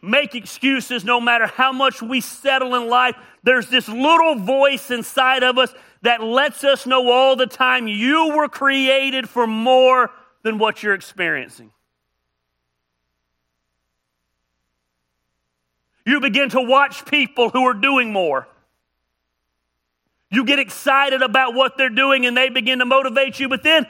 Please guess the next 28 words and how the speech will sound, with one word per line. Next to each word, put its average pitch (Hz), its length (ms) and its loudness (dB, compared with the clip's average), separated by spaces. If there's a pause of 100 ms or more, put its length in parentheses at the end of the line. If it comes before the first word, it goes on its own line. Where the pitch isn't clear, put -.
(140)
what 277 180 2
happens 277 440 -2
is, 277 140 -6
is 262 120 -6
the 262 120 -2
excuses 262 720 -4
set 285 260 -2
in, 277 120 -2
and 254 100 -8
we 269 140 -4
explain 302 600 -4
away 285 500 2 (300)
why 269 340 2
they're 262 240 2
able 247 260 0
to 233 60 -2
do 233 220 0
what 220 180 -2
they 220 180 0
can 185 200 -10
do. 131 260 -4 (3750)
They 208 100 0
had 220 180 0
a, 170 140 -2 (180)
a 185 80 0
break 233 400 0
in 196 140 -2
life. 165 560 -2